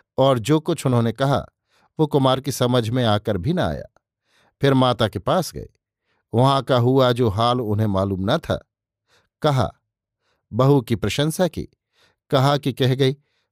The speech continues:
"बहुत जल्द तुम्हारी बहू मिलेगी।" अभी आप सुन रहे थे सूर्यकांत त्रिपाठी निराला के लिखे उपन्यास प्रभावती का भाग चौंतीस, मेरी यानी समीर गोस्वामी की आवाज में।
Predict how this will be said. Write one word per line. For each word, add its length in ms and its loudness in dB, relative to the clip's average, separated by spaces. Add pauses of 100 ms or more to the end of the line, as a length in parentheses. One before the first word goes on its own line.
(120)
"बहुत 300 2
जल्द 360 -2
तुम्हारी 400 -2
बहू 280 -2
मिलेगी।" 600 -4 (1800)
अभी 240 4
आप 120 2
सुन 200 -4
रहे 180 -2 (100)
थे 60 -12 (580)
सूर्यकांत 720 0
त्रिपाठी 520 -2
निराला 380 0
के 120 -6
लिखे 220 -4
उपन्यास 600 -8 (560)
प्रभावती 580 2
का 200 -4 (420)
भाग 380 0
चौंतीस, 680 -4 (420)
मेरी 400 2 (380)
यानी 220 2
समीर 320 2
गोस्वामी 500 -2
की 160 -6
आवाज 440 0
में। 400 -12